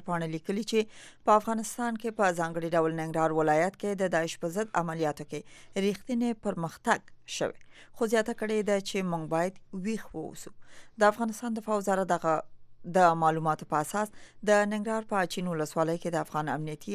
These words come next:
او دفاعي ځواکونو د عملیاتو په نتیجه کې د داعش ډلې ته درانه تلفات اوښتي او د نظامي فشارونو له امله نږدې زر تنه داعش جنګیالي له خپلو کورنیو سره یو ځای افغان ځواکونو ته تسلیم شوي دي. افغان حکومت په داسې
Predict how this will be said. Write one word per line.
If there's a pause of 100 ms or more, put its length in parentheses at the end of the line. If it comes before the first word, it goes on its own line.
او
دفاعي
ځواکونو
د
عملیاتو
په
نتیجه
کې (460)
د
داعش
ډلې
ته
درانه
تلفات (120)
اوښتي (340)
او (100)
د
نظامي (120)
فشارونو
له
امله (400)
نږدې (340)
زر (140)
تنه (260)
داعش
جنګیالي
له
خپلو
کورنیو
سره
یو
ځای
افغان
ځواکونو
ته
تسلیم
شوي
دي. (560)
افغان
حکومت
په
داسې